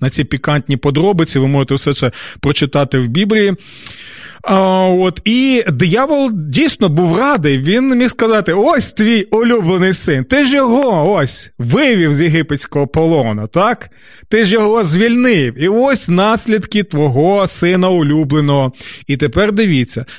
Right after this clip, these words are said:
те саме відбувається з Господом Ісусом Христом. Коли,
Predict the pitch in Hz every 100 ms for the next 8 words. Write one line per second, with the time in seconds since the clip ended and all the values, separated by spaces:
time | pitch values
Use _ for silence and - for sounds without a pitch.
0 | - 175 226 - 220 220 220 196 143 151
1 | 143 156 170 170 147 139 151 160 160 160
2 | 165 160 185 180 202 202 - 202 120 -
3 | - - - 175 190 180